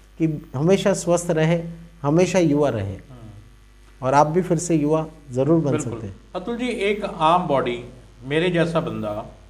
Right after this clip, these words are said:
Speaker 1: जी।
Speaker 2: या साठ साल की कोई लड़की है या औरत है
Speaker 1: जी।
Speaker 2: या बच्चा है अठारह बीस साल का या
Speaker 1: हम्म।
Speaker 2: उससे पहले, कई बार हम पढ़ते भी हैं, सुनते भी हैं, लोग कहते
Speaker 1: हम्म।
Speaker 2: भी हैं कि पानी हमें पाँच सात लीटर पीना चाहिए।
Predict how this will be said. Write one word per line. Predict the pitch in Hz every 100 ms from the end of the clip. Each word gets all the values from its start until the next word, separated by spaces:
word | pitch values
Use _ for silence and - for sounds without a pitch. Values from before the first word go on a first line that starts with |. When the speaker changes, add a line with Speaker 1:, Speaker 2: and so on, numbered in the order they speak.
| -
Speaker 1:
जी। | 107 - - 135
Speaker 2:
या | 147 151 156 156 - -
साठ | 127 - 165 165
साल | 165 160
की | 156 165
कोई | 160 147
लड़की | 135 139 143 139
है | 131 120 120 131
या | 135 135 135
औरत | 135 131 147 -
है | 110 120 - -
Speaker 1:
जी। | 110 110 - 113
Speaker 2:
या | 165
बच्चा | 160 147 175 165
है | 151 135
अठारह | 139 139
बीस | 131 123 -
साल | 117
का | 113 113 123 - -
या | 131 -
Speaker 1:
हम्म। | 117
Speaker 2:
उससे | 143 -
पहले, | 139 120 110 135 - - - - - -
कई | 202
बार | 226 240
हम | 214 220 - -
पढ़ते | 285 277 233
भी | 220
हैं, | 220
सुनते | 220 196 185 202
भी | 196
हैं, | 202
लोग | 185 185 185
कहते | 165 165
Speaker 1:
हम्म। | 180
Speaker 2:
भी | 180
हैं | 196
कि | 214
पानी | 214 170 170 170
हमें | 175 185 185
पाँच | 165 165
सात | 165 165 165
लीटर | 165 160 160
पीना | 160 131
चाहिए। | - 95 98